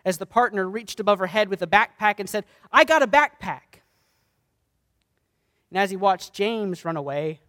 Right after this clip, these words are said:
James lifted the Bible above his head and said, "I have a Bible." That was a moment of peace,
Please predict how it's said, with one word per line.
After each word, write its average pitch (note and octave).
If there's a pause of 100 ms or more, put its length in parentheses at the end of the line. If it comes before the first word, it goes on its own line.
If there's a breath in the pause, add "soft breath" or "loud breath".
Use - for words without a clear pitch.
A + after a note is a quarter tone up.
(800)
James E3
lifted D#3+
the C#3+
Bible D#3
above C#3
his C3+
head C#3 (960)
and -
said, D3
"I E3+
have D3+
a C3
Bible." C3 (2500)
That A3+
was A3
a F3+
moment E3
of -
peace, -